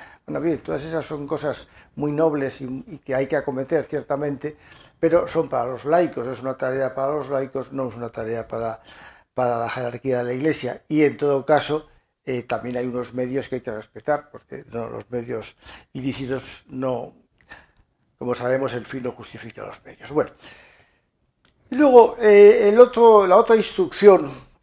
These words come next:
que, que se publicó en el año ochenta y siete es la misma línea que hemos visto en las anteriores, Donum Vitae, el don de la vida,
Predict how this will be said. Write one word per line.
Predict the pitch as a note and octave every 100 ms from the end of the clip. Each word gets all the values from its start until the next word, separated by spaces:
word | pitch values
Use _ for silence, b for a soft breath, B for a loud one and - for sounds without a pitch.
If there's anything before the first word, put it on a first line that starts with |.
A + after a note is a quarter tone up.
| _
que, | F3 D#3+ D#3 D3+ C#3+ C#3 C3+ C3+ - -
que | D3
se | D3+
publicó | C3 C#3+ C#3 C#3
en | F3
el | E3+
año | D#3+
ochenta | F3 F#3
y | D#3
siete | D3+ D#3 D#3 D#3 F#3 D3+
es | C#3
la | D#3 C#3+
misma | D#3+ E3
línea | D#3 D#3+ D3
que |
hemos | D3 C#3+
visto | C#3+ -
en |
las | C#3 C3+
anteriores, | C3 C3+ C#3+ D3+ C#3+ C3 -
Donum | D3+ E3 D#3 C#3+
Vitae, | F#3 C3+ D3 E3
el | C#3+
don | C#3+ D3
de |
la | D3 C#3+
vida, | D3+ C3+ C#3 -